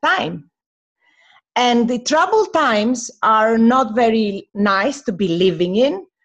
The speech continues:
but they provide the, um, uh,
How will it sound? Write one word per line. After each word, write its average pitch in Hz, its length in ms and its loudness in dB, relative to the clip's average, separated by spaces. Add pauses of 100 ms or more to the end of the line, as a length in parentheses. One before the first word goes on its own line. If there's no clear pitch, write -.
(220)
but 226 400 -2
they 269 240 0
provide 247 840 0 (360)
the, 202 260 -2
um, 185 500 -2 (140)
uh, 135 60 -8